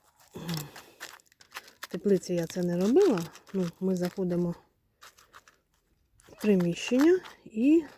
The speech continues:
нам потрібно підпушити верхній слой ґрунту. Поверхню ґрунту, вірніше. Так.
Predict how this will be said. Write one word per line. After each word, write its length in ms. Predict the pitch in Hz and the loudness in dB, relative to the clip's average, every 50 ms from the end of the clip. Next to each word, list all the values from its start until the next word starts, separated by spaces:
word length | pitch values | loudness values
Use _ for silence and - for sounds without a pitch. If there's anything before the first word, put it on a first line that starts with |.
| - | -8
нам 220 | - 196 190 185 175 | -4 -2 0 0 -2
потрібно 600 | - - 175 - 185 214 269 269 277 285 294 285 - _ _ _ - - - - - _ _ | -2 -6 -10 -6 -2 0 0 2 2 2 0 0 -4 _ _ _ -20 -20 -20 -20 -20 _ _
підпушити 680 | - 185 - _ - 175 - - 240 262 254 - 214 180 | -14 -14 -12 _ -12 -10 -4 0 0 0 0 0 0 0
верхній 580 | 170 180 208 202 - - 214 214 214 196 - - - _ _ _ _ _ _ _ _ _ _ _ _ - - _ _ - - - - - _ | 2 0 0 -2 -2 -2 0 0 0 -2 -4 -10 -20 _ _ _ _ _ _ _ _ _ _ _ _ -20 -20 _ _ -20 -20 -20 -20 -20 _
слой 520 | _ - - - 180 170 175 185 208 208 - - - - _ _ - - _ _ _ _ - - | _ -20 -14 -10 -6 -2 0 0 0 -2 -4 -8 -20 -20 _ _ -20 -20 _ _ _ _ -14 -10
ґрунту. 540 | 170 170 180 180 180 175 - - 175 175 - - _ _ _ - - - _ _ _ _ _ _ _ _ _ _ _ _ _ _ _ _ _ _ _ _ _ _ _ _ _ _ _ _ _ | -6 -2 0 0 0 0 -2 -4 -6 -8 -8 -10 _ _ _ -16 -16 -16 _ _ _ _ _ _ _ _ _ _ _ _ _ _ _ _ _ _ _ _ _ _ _ _ _ _ _ _ _
Поверхню 440 | - 185 180 214 233 214 - 214 202 | -6 -2 0 2 2 2 0 0 -2
ґрунту, 460 | 165 185 185 185 175 170 - - - - _ - 165 160 156 151 - - - | 0 0 0 0 0 0 -4 -10 -20 -20 _ -20 -18 -18 -18 -20 -20 -18 -10
вірніше. 500 | 180 175 170 170 170 170 170 - - 175 - _ _ _ _ _ _ _ _ _ _ _ _ - _ _ _ _ _ _ | -8 -6 -4 -4 -4 -4 -6 -8 -14 -20 -20 _ _ _ _ _ _ _ _ _ _ _ _ -20 _ _ _ _ _ _
Так. 440 | - 175 165 160 - - - - | -16 -14 -14 -14 -16 -18 -20 -20